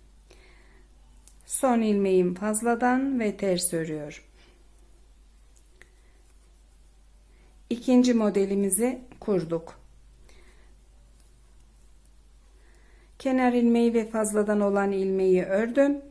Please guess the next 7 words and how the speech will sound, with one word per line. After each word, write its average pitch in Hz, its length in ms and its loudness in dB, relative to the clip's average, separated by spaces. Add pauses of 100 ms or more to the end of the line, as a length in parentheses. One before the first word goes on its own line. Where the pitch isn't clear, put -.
(1800)
Bir 277 260 0
tane 226 640 -2 (1300)
ters 226 340 0
ilmek 202 400 0
örüyorum. 165 480 0 (1400)
Bu 254 160 -2
ters 254 340 4